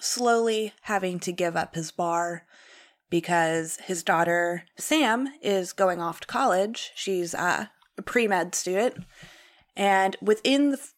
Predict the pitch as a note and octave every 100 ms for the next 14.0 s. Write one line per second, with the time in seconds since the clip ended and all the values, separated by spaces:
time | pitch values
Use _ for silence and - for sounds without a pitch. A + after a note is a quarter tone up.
0 | _ - B3+ B3+ C#4 C#4+ - C4 B3 B3
1 | - A#3+ A3+ G3 F#3+ G#3+ A3 G#3+ - G3
2 | - F#3+ E3+ E3 F3+ G3 - G3 F3+ F3
3 | E3+ F#3+ - - - _ _ _ _ _
4 | - - A#3 G3+ G3 G#3+ F#3 F#3 F3+ E3
5 | F3 F#3 F3+ F3+ - F3 E3+ E3 G3 F#3
6 | E3+ E3+ - F3 E3+ E3+ E3+ - F#3+ F3+
7 | - F#3 - F3+ E3+ A#3 A#3+ A3+ A3+ -
8 | - - - - - G#3 G#3+ G#3+ G3+ G#3
9 | F#3+ G3 F#3+ - F#3+ F#3 F#3 F3+ F3+ F#3
10 | C4 A3+ - F#3+ F#3 G3 G#3 G#3+ A3 G#3+
11 | G#3+ G3+ G#3+ F#3 G3 F#3 F#3 F3+ E3+ E3
12 | E3+ E3+ E3+ - F3+ F3 F3 F3+ F3 F3
13 | E3+ - F3 E3+ E3 - B3 C4+ -